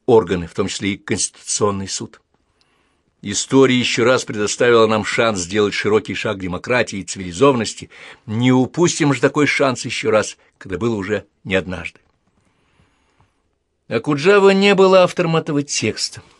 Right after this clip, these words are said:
Согласие подписать его передал по телефону, когда ему позвонил Приставкин,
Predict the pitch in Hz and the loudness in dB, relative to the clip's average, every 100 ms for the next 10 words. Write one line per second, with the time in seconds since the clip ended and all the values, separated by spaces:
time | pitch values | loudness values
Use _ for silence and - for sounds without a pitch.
0 | _ _ _ _ _ _ _ - - - | _ _ _ _ _ _ _ -20 -18 -4
1 | - 120 143 135 143 135 - 143 - 139 | -2 4 4 4 2 -2 -4 -2 2 2
2 | 131 131 127 135 127 120 135 127 123 127 | 4 0 2 2 2 2 0 -2 -2 -2
3 | - 120 107 - 95 101 98 113 95 101 | 0 0 0 -4 0 0 -2 -6 -6 -4
4 | 101 - 98 - 123 110 - | -6 -6 -8 -2 0 0 -4